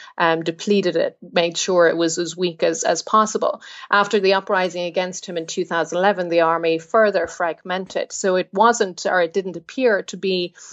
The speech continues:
in a position to mount anything close to a coup in early two thousand fourteen. A few weeks after that conversation, uh, Khalifa Haftar, a retired, uh, Gaddafi-era general,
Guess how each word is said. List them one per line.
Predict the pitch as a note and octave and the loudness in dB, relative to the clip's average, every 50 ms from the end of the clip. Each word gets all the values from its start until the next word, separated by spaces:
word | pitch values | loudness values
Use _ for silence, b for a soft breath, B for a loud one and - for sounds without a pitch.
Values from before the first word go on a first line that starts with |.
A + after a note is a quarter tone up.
| B B B | B B B
in | G3+ G3 | 0 2
a | F#3+ F#3 | 2 2
position | - G#3 F#3 D#3+ F#3 F3+ - - F#3+ F3 E3+ | 0 -2 -2 0 0 0 0 -2 -4 -6 -6
to | - - G3 | -8 -6 -4
mount | F3+ F3 F3 E3 - - | -2 -2 -2 -2 0 -2
anything | F#3+ F#3 F3 E3 - F#3 E3+ | -2 -2 -2 -4 -6 -10 -8
close | - - F#3+ F3 E3+ E3+ - - | -2 2 2 2 2 2 -2 -4
to | - - F#3+ E3+ E3 | -2 0 2 2 2
a | - E3 | 2 0
coup | E3+ - - - F#3+ F3 E3 | -4 -6 -4 -2 0 2 2
in | E3 D#3+ - | 2 2 2
early | F3+ F3 E3 E3 E3 E3 | 0 -2 0 0 0 -2
two | E3 - F3+ E3 | -2 -4 -6 -6
thousand | - F3 D#3+ - - - E3+ | -2 -2 -2 -2 -4 -8 -14
fourteen. | - - E3+ E3+ E3 - - A3 F#3+ D#3+ - _ _ _ _ _ _ _ _ _ _ _ _ _ - B B B B B B | -10 -6 -4 -4 -4 0 0 0 0 -2 -6 _ _ _ _ _ _ _ _ _ _ _ _ _ -20 B B B B B B
A | - | -4
few | - - C#4+ D#4+ D4+ | 0 4 4 4 6
weeks | C#4+ C4 C4 - | 4 2 2 4
after | C4 A3+ A3 A3 A#3 G#3 | 4 4 4 4 2 2
that | G3+ G3 F#3+ - | 2 2 0 -2
conversation, | - G#3+ G3 F#3 F3+ F#3 F#3 - - G3+ G3 G3 - - D#3+ D3 C#3 - B B B B B B | -4 -4 -4 -2 -4 -4 -4 0 0 2 2 2 -2 -2 -4 -4 -6 -10 B B B B B B
uh, | F3 F3+ F3+ E3+ E3+ | 4 4 6 4 4
Khalifa | - - A3+ A#3+ B3 A#3 - G#3+ | 4 4 4 4 4 2 2 0
Haftar, | F#3 - A3 G#3 G3+ - - F3+ E3+ | 0 2 0 -2 -2 -2 -2 0 0
a | E3+ | 0
retired, | E3+ F3 E3+ - - G#3 G3+ G3+ G3+ G3 F#3+ F#3+ F#3 - | -2 -2 -6 -8 -8 -4 -2 0 2 2 2 0 0 -2
uh, | F#3 F3+ | -2 -4
Gaddafi-era | E3 - F3 F#3 F#3 F#3+ F#3+ F#3+ G3+ D#3+ E3+ F#3 F3+ F3 F3 | -2 -2 0 2 2 2 0 -2 -6 -4 -2 0 0 0 0
general, | E3+ E3 F#3 F3 F3 E3+ E3+ E3 E3 E3 E3 | -2 -4 -8 -8 -8 -4 0 0 0 0 0